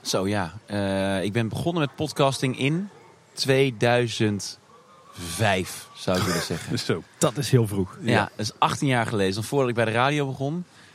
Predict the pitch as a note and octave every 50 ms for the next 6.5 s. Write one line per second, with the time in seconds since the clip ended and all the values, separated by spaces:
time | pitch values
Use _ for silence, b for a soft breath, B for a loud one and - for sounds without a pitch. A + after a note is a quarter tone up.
0 | B B B B - - C#3 B2 C3+ B2 - B2 E3+ F3+ F3+ D#3+ C3 - C#3 B2
1 | A#2 A#2 A2 A2+ - A#2 G#2+ G2 - - E3+ F3+ E3 C3 C3 A2 G#2+ A2 C#3+ F#3+
2 | A#3 - - - - - A#2 - - B2 A2+ A2 B2 B2 A#2 A2 A2+ - A2+ -
3 | - C#3 E3 D#3 D#3 C#3+ C#3+ E3+ G3+ - - B B B B B B B B B
4 | - C3 C3+ C3 C3+ B2+ B2 - - E3+ F3+ F3 - B2+ C3+ B2+ A2+ A#2 - -
5 | E3 E3 - F3 E3 E3+ - - E3+ E3+ D#3+ C#3+ C3 C3 B2+ C3 C3 C#3 C3 C3
6 | D#3+ D3+ - C3+ D#3 - F#3+ G#3 A3